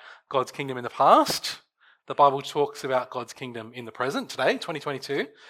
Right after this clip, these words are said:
um, and the Bible talks about God's kingdom still to come in the future. So past, present, future,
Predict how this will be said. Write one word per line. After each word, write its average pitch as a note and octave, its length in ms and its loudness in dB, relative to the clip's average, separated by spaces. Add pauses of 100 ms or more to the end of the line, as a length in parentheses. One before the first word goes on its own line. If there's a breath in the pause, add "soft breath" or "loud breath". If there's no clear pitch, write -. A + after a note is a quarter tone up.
(240 loud breath)
um, B2 180 -6
and B2+ 100 -12
the C3 40 -4
Bible C3+ 260 6
talks A#2+ 240 -8
about A#2 240 -4
God's A2+ 400 -8
kingdom A2+ 380 -12
still A#2 240 -10
to - 100 -16
come G2 240 -8
in G2+ 80 -16
the G2+ 80 -18
future. - 340 -16
So - 180 -12
past, C#3 420 -2
present, A2+ 340 -8
future, G#2 460 -12